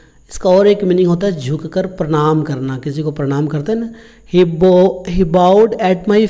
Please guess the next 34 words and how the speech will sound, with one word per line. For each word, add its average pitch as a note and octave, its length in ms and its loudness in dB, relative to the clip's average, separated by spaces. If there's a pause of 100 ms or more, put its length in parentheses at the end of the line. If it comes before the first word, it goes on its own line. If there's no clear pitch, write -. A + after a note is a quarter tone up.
feet." A#3+ 460 0
उसने F#3 440 -2
मेरे D3+ 300 0
चरणों C#3+ 400 -2
में F3+ 160 0
झुककर D#3 360 -6
प्रणाम A3 440 0
किया। B2+ 340 -6 (680)
झुकना D#3+ 420 -2
तो F3+ 120 -4
पुष्पा E3 360 -4
की E3 220 -2
र-, E3 520 -4 (500)
से D#3+ 140 -6
सीखे - 300 -2
कोई, D3 240 -2
है E3+ 100 0
ना, G#3+ 160 -2 (680)
झुकेगा D3 380 -4
नहीं C#3+ 160 0
वो, C#3+ 300 -4
लेकिन D3 300 -8 (440)
हमें D#3+ 160 -2
तो D#3+ 100 0
बड़ों D#3 180 0
के D#3 100 -4
सामने D3 220 0
झुकना C3+ 280 -4
पड़ता D3 320 -6
है, D#3 160 -6
झुकना C#3+ 280 -4
हमारी C3 280 -6
अदब C#3 200 -6
है। C#3 220 -8